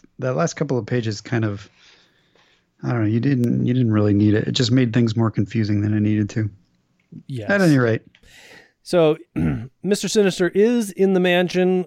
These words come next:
Speaker 2: It is ruined. Lorna Dane is,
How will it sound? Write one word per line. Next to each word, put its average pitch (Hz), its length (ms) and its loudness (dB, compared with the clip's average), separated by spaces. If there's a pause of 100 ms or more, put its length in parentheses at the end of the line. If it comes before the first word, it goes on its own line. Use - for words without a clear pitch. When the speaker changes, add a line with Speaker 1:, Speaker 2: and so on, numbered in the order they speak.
Speaker 2:
It 143 180 0
is 147 180 0
ruined. 151 500 0
Lorna 139 280 0
Dane 139 520 0
is, 131 380 -2